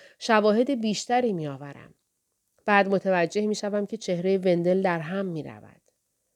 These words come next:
می‌گویم: «می‌دونم دارم حرف تکراری می‌زنم، ولی باید درکم کنید. من انتظار داشتم که باقی عمرمون رو با هم بگذرونیم.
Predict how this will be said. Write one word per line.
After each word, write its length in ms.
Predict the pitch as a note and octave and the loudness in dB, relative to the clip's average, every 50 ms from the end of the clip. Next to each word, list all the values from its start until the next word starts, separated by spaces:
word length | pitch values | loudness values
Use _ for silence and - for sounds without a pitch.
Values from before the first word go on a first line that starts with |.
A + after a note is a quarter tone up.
| _ _ _ _ _ _ _ _ _ _ _ _ _ _ _ _ _ _ _ _ _ _ _ _ _ _ _ _ _ _ _ _ _ _ _ _ _ _ _ _ _ | _ _ _ _ _ _ _ _ _ _ _ _ _ _ _ _ _ _ _ _ _ _ _ _ _ _ _ _ _ _ _ _ _ _ _ _ _ _ _ _ _
می‌گویم: 520 | - B3 A3+ A#3+ B3 B3+ C4 C4 C4 B3+ B3+ _ _ _ _ _ _ _ _ _ _ - | -4 0 2 4 4 6 4 4 2 -4 -8 _ _ _ _ _ _ _ _ _ _ -2
«می‌دونم 420 | E4 F4+ - F4 C4+ G#3+ G3 G3+ | 0 0 4 4 6 6 6 6
دارم 300 | F#3+ F#3+ F#3 F#3 F#3 F3 | 4 4 4 4 2 0
حرف 220 | E3+ F#3+ F#3+ E3+ | -2 -2 -4 -4
تکراری 680 | - G3 F#3 - G#3 F3+ - - - F3+ E3+ E3 F3 F3 | -4 -8 -6 -6 -6 -6 -6 -6 -4 -4 -2 -2 -4 -4
می‌زنم، 520 | E3 D#3+ - - D#3 E3 D#3+ - - - _ _ _ _ _ _ _ - | -6 -6 -8 -10 -10 -10 -12 -14 -16 -18 _ _ _ _ _ _ _ 2
ولی 160 | B3 C#4+ D#4 | 4 4 6
باید 220 | D4 C4+ C4 C#4 C4 | 6 6 6 6 4
درکم 500 | D4 C#4 D4 D4+ C#4+ - C#4 G#3 F3+ - | 2 2 0 -2 -4 -6 -6 -6 -6 -6
کنید. 380 | - E3 D3+ - - - - _ _ _ _ _ | -8 -12 -14 -14 -16 -20 -20 _ _ _ _ _
من 180 | - C#4 D#4+ E4 | 0 2 4 4
انتظار 380 | D#4 B3 B3+ A#3+ A#3 B3+ C4 C#4 | 4 4 4 4 6 4 4 6
داشتم 360 | D4 C#4+ C4+ - D4 D4 C4+ | 4 2 2 0 -2 -4 -2
که 100 | D4 D4 | 0 4
باقی 360 | A#3+ B3 A3+ G3+ G#3 A#3 B3+ | 6 6 6 6 4 2 2
عمرمون 480 | - - C4 B3+ B3 C4 B3+ B3 B3 A#3+ | 2 2 2 2 2 2 2 2 2 2
رو 100 | C4 B3 | 2 2
با 160 | A3 A3 G3+ | 2 2 2
هم 220 | G3 G#3+ A3+ A#3 | 2 0 0 0
بگذرونیم. 720 | A3 G3 E3+ D#3+ - D3+ - - A#1+ - - - - - | 0 0 -2 -2 -4 -8 -8 -10 -12 -14 -18 -20 -20 -20